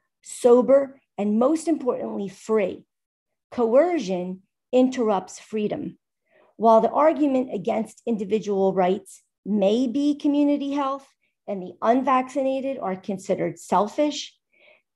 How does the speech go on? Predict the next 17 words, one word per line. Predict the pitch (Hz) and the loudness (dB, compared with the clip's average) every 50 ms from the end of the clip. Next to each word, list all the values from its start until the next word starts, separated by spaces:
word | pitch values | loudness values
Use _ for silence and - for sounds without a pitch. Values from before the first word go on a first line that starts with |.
| _ | _
but | - 277 240 - - - - - _ _ _ _ - | 4 4 4 4 2 -4 -10 -18 _ _ _ _ 0
is | 302 277 226 | 2 4 4
it | 247 - 233 | 2 2 2
not | 240 240 240 247 269 262 - - | 2 4 4 4 2 0 -4 -4
selfish | - 285 247 254 254 - 285 269 - - | 0 0 0 0 -2 -4 -8 -8 -8 -8
to | - 254 226 | -6 -6 -4
require | 214 226 226 - - 233 220 226 233 226 - | -4 -6 -10 -6 -4 0 0 2 2 0 -2
others | 202 214 214 190 226 240 240 226 - - - | -2 -4 -2 0 -2 -2 -2 -6 -10 -14 -14
to | 220 | -14
do | 185 - 226 233 233 | -8 -6 -4 -4 -4
something | 220 - 226 220 220 220 - 240 233 226 | -2 -2 -2 -2 -2 0 0 -2 -2 -2
for | - - - 202 196 | -4 -6 -6 -6 -6
your | 170 160 208 202 208 - - | -2 0 2 2 2 2 0
own | 220 208 208 202 180 | -4 -4 -4 -4 -2
benefit | - 190 196 214 226 214 - 233 214 - - - | -2 -2 -2 -2 -4 -6 -4 -4 -4 -4 -6 -6
and | 185 190 180 | -6 -6 -6
comfort? | - 190 185 185 - - 277 285 285 - | -4 -6 -6 -4 -2 0 0 0 -2 -6